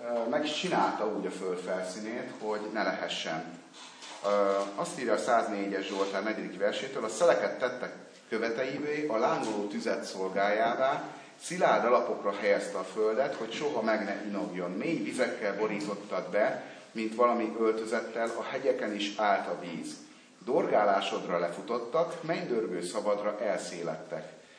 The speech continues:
A hegyek fölemelkedtek, a völgyek lesüllyedtek oda, ahol helyet készítettél neki. Határt szabtál nekik, nem léphetik át, nem hö-,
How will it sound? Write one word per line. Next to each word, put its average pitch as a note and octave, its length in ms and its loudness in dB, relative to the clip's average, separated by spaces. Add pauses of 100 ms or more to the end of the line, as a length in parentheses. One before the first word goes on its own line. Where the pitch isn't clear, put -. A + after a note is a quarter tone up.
(140)
A - 80 -6
hegyek C#3+ 400 2
fölemelkedtek, G#2+ 960 0
a G#2 80 -4
völgyek G#2 440 2
lesüllyedtek G2 760 -4
oda, F#2 280 0
ahol F2+ 160 -2
helyet G2+ 320 2
készítettél E2+ 760 -6
neki. E2 320 -8 (400)
Határt B2 400 4
szabtál G2 480 0
nekik, D#3 480 -8
nem A#2 200 -2
léphetik G#2+ 540 -4
át, F#2+ 280 -2
nem G2+ 260 -6
hö-, G#2+ 80 -10